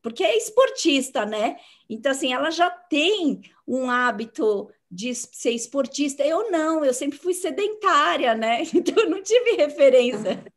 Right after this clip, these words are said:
<laughs> Né? Tipo, "Ah, uhul, vamos acordar cedo pra fazer exercício." Que nada, se eu pudesse dormir. E eu sempre tive um hábito noturno. Então, assim, sempre gostei muito. Só que,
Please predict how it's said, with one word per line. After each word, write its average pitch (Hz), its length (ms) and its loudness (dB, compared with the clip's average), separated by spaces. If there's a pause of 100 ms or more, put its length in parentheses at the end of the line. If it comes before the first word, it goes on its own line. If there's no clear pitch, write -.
<laughs> - 760 -6
Né? 320 220 2
Tipo, - 240 -6
"Ah, 285 280 4
uhul, 480 560 10
vamos 311 160 6
acordar 311 460 4 (200)
cedo 285 340 8
pra 285 160 2
fazer 294 240 4
exercício." 285 420 2
Que 480 220 6
nada, 415 500 4
se 294 100 0
eu 269 80 2
pudesse 339 460 2
dormir. 277 720 -2 (300)
E 285 80 2
eu 359 120 2
sempre 392 440 -4
tive 294 320 -4
um 277 100 0
hábito 262 400 -4
noturno. 180 840 -6 (400)
Então, 247 320 -2
assim, 277 320 -6
sempre 339 380 -8
gostei 311 680 -4
muito. 190 360 -6
Só 359 300 -2
que, 247 520 -4